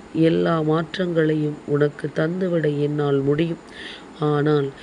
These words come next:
என்ன நடக்கிறது, ஏது நடக்கிறது என்பதனை கவனத்தில் கொண்டு, அதற்கு ஏற்றது போல நீயும் உனக்குரிய மனத்தெளிவை எப்பொழுதும் கொண்டு நீ மனமகிழ்ச்சியோடு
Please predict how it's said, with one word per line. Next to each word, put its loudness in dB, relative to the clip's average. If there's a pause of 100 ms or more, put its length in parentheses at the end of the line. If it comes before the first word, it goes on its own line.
(420)
என்ன 4
நடக்கிறது, 0 (460)
ஏது 4
நடக்கிறது 2
என்பதனை 0
கவனத்தில் -2
கொண்டு, 0 (600)
அதற்கு 2
ஏற்றது 4
போல 0
நீயும் 0 (340)
உனக்குரிய 0
மனத்தெளிவை 0 (540)
எப்பொழுதும் 2
கொண்டு 0 (320)
நீ 4 (280)
மனமகிழ்ச்சியோடு 0